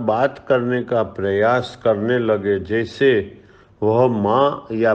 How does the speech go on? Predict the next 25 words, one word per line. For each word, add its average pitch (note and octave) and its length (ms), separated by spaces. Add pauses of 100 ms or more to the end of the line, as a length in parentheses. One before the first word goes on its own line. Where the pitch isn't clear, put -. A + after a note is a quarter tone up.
(120)
पापा G2+ 460 (180)
की A#2 420 (100)
आवाज़ A2 580
की B2+ 180
नकल A2 420 (120)
करते G2 360
हुए A2 380 (180)
तुतलाते A#2 800
वाक्य G#2 600 (460)
बोलने A2 460
लगे, F#2+ 420 (600)
तो A2+ 120
यह A#2 320
संकेत A#2+ 920
है G2+ 220 (540)
कि A2 260 (100)
आपका G#2 460
बच्चा G2+ 520 (340)
अब G2 260 (200)
बोलने G2 540 (260)
लगेगा। A2 680 (760)
इसमें G#2+ 680 (240)
शक - 460
की A2+ 160
कोई G2+ 300